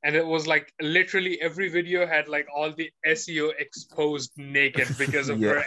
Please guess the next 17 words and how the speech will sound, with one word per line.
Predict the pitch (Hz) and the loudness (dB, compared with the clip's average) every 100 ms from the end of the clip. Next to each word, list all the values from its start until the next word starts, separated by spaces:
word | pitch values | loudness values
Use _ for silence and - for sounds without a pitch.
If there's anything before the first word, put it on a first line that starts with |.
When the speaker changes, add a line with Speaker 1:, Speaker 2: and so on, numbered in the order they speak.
| 139 | 4
Speaker 1:
add-on. | 147 139 120 120 - - - | 4 2 -2 -8 -18 -18 -12
Like, | 151 - | -2 0
in | 107 107 | 4 2
Speaker 2:
Yeah. | - | 2
Speaker 1:
every | 165 156 151 - - - _ - | 0 -4 -8 -12 -20 -20 _ -12
Speaker 2:
<laughs> | 185 247 - | -8 -6 -4
That's | 175 123 123 | 2 2 4
so | - 135 | 4 2
beautiful. | 120 131 120 | 4 2 2
Deanna, | 120 147 139 | 2 4 4
I | 131 | 2
need | 139 | 0
you | 135 | 0
to | 127 | -2
get | 127 131 | 2 4
back | 131 123 | 4 2
here | 117 120 | 0 -4